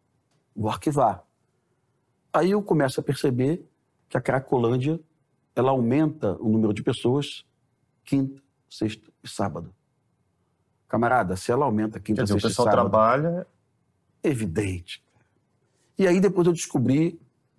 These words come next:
Speaker 1: que um advogado famoso era usuário de crack. Ele me contou a história dele, o drama dele. O Hércio Quaresma.
Speaker 2: Belo Horizonte.
Speaker 1: Belo Horizonte.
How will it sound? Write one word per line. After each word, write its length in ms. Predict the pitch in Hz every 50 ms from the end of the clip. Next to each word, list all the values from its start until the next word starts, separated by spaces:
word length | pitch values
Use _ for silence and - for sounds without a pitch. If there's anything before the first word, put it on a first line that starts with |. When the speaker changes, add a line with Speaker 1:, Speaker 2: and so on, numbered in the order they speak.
| _ _ _ _ _
Speaker 1:
que 100 | _ -
um 80 | 135 135
advogado 540 | 120 117 131 131 123 104 107 107 107 107
famoso 640 | - - 127 117 113 120 147 170 160 156 - - - _ _ _ _ _ _ _ _ _ _ _
era 100 | 120 117
usuário 320 | 135 151 156 147 131 127 139
de 80 | 160
crack. 400 | - - 143 143 135 120 - - - - _ _ _ _ _ _ _ _ _ _ _ _
Ele 160 | - 107 101
me 100 | 101 104
contou 360 | 101 - 139 113 - - 156
a 20 | 143
história 280 | 104 - - 104 98
dele, 260 | 92 95 107 107 101 92
o 20 |
drama 320 | 82 98 92 101 101 95
dele. 360 | 85 85 101 104 101 92 95 - _ _ _ _ _ _
O 120 | - 196
Hércio 300 | 208 190 - - - -
Quaresma. 400 | - - 120 107 110 98 90 - _ _ _ _ -
Speaker 2:
Belo 160 | 104 110 110
Horizonte. 440 | 101 98 90 98 95 90 - - -
Speaker 1:
Belo 140 | - 131 151
Horizonte. 500 | 151 143 135 - _ _ _ - - _